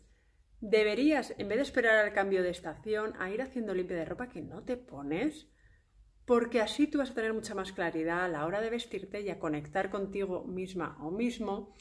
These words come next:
para dar la imagen que quieres dar, ¿vale? Dentro de tus valores, tu personalidad y demás.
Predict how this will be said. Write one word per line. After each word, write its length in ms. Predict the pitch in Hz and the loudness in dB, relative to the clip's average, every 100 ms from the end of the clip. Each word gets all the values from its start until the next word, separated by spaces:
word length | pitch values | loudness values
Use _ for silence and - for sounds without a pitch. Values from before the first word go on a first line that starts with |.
| - - - - _ | -20 -20 -20 -20 _
para 280 | 226 226 220 | 2 4 4
dar 200 | 214 226 | 4 4
la 100 | 220 | 0
imagen 680 | 196 180 - 233 262 - - | 0 0 -2 -4 -4 -8 -8
que 160 | 185 | -8
quieres 400 | - 208 175 156 | -6 -4 -2 -4
dar, 420 | - - 320 - - | -6 -4 -4 -4 -16
¿vale? 240 | - - 294 | -12 -6 -6
Dentro 260 | 185 180 | -6 -4
de 100 | 175 | -2
tus 200 | 165 160 | -2 -6
valores, 540 | - 156 185 202 208 208 | -8 -4 -2 -2 -2 -6
tu 80 | 180 | -10
personalidad 560 | 160 - 151 151 156 | -10 -6 -2 0 0
y 20 | |
demás. 400 | 156 151 151 - | -2 -4 -8 -14